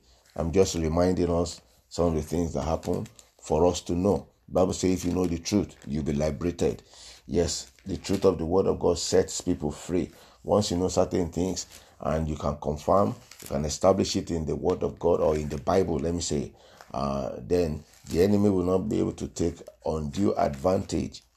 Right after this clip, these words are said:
of you. Acts of the Apostle chapter one, verse three. Peradventure, some people may not have seen it before. They might just, they may just have heard it,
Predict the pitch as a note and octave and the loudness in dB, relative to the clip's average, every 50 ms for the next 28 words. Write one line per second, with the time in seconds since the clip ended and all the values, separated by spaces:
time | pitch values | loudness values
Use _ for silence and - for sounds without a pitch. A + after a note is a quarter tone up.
0 | - - - - - - D2 A#1+ - - - - - - - - - C#3+ D3 - | -10 -8 -8 -8 -8 -6 -6 -6 -8 -10 -16 -20 -20 -20 0 6 6 6 6 6
1 | - - B2 A#2 G#2+ A2 A2 - - G#2+ G#2+ - - G#2+ G#2 - G2+ G2 - - | 2 0 0 2 4 2 2 4 2 0 0 0 -2 -8 -4 -2 -2 -2 -2 -2
2 | F2+ F#2 F#2 F#2 F2+ F2 F#2 F#2 G2 - _ _ _ _ _ _ - - C#2+ D2+ | -2 -2 0 0 -2 -2 -2 -4 -8 -16 _ _ _ _ _ _ -20 -14 -8 -6
3 | D#2 D#2+ - - - - - E2+ E2 D2 - - _ _ - _ _ - - - | -6 -6 -6 -8 -10 -8 -6 -4 -4 -4 -6 -10 _ _ -20 _ _ -20 -20 -20
4 | - - - - - - - - _ - D2+ E2+ F2+ F2 A2 A#2 A#2+ A2 - B2+ | -8 -4 -4 -4 -4 -6 -14 -16 _ 4 6 6 8 8 6 6 6 4 4 6
5 | B2+ B2+ A#2 - - - _ _ _ - - - A#2+ A#2 G#2+ A#2 G#2+ G#2+ A2+ A2 | 6 6 6 4 -2 -8 _ _ _ -10 -2 2 2 2 2 2 0 0 2 2
6 | G#2+ G#2 G2 G#2 G#2 - - F2+ F2+ E2+ - - _ _ _ _ _ _ _ - | 2 2 4 2 2 2 2 2 2 0 -2 -6 _ _ _ _ _ _ _ -12
7 | - - - - G#2+ A2 G#2+ G#2+ G#2 F#2 F2+ F2+ - - - G#2 G#2 A2 - - | -10 -8 -6 -2 0 2 4 4 4 2 0 -4 -2 2 4 4 4 2 0 -8
8 | - - - - - - _ _ - - F#2 G2 G2+ G#2 G2+ G2+ G2+ - B2+ - | -16 -18 -20 -20 -20 -20 _ _ -6 0 2 2 4 4 2 2 4 4 4 4
9 | - - - _ - - - G#2+ G#2+ G2+ G2 G2+ - B2+ C3+ C3 G#2 F2 - - | 2 0 -8 _ -8 -4 -2 0 2 2 2 4 4 4 4 4 2 0 -2 -4
10 | - - G2+ F2+ F#2+ G2+ G2 F#2 E2+ - - | -6 -2 2 4 6 6 6 4 2 -2 -4